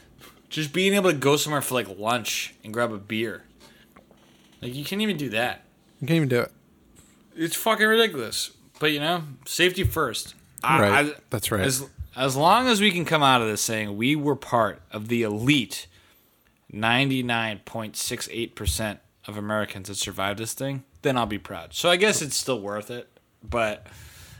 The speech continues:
Speaker 1: um, I just wish that, you know, there were a little bit more options, because now it's almost like high school. Now it's like, "Where should we go to grab beer?" It's like, "Why don't we get a keg and go in the fucking woods?"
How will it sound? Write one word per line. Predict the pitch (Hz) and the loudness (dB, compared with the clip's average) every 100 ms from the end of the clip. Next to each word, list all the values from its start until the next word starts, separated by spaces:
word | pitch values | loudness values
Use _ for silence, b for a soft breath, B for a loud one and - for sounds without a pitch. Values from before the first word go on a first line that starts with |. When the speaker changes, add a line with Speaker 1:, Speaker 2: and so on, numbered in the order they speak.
| B _ | B _
Speaker 1:
um, | - 110 107 104 98 87 69 _ _ _ _ _ | -4 -2 -2 -4 -8 -12 -20 _ _ _ _ _
I | 117 131 | 4 6
just | 123 120 120 | 4 0 0
wish | 113 - | -2 0
that, | 113 104 107 | -2 -2 -4
you | 117 | -6
know, | 104 101 - _ | -8 -8 -14 _
there | 117 | 0
were | 123 | 4
a | 123 | 6
little | 139 180 185 | 6 6 6
bit | 165 143 | 4 4
more | 131 127 117 | 6 6 4
options, | 117 123 - 98 - | 2 2 0 -8 -8
because | 117 127 | -4 2
now | 190 208 | 4 4
it's | 202 | 4
almost | 170 117 | 2 0
like | 107 | -2
high | - 175 | 2 2
school. | - - 92 - _ b b b b b b _ | 2 -6 -10 -12 _ b b b b b b _
Now | 127 160 | 4 4
it's | 170 165 | 6 4
like, | 147 113 - b b b b _ _ _ _ | 2 0 -12 b b b b _ _ _ _
"Where | 139 170 | 2 2
should | 165 | 4
we | 202 | 2
go | 190 | 2
to | 170 | 4
grab | 165 127 | 2 4
beer?" | 190 202 123 | 4 4 2
It's | 131 | -4
like, | 123 - _ _ | -6 -10 _ _
"Why | 123 | -6
don't | 170 | -2
we | 196 | 0
get | 190 | 2
a | 147 | 0
keg | - 180 165 | 4 4 4
and | 123 | 2
go | 127 139 | 4 4
in | |
the | 123 | 2
fucking | - 139 120 113 | 0 0 -2 0
woods?" | 147 147 101 - - | 2 2 0 -8 -8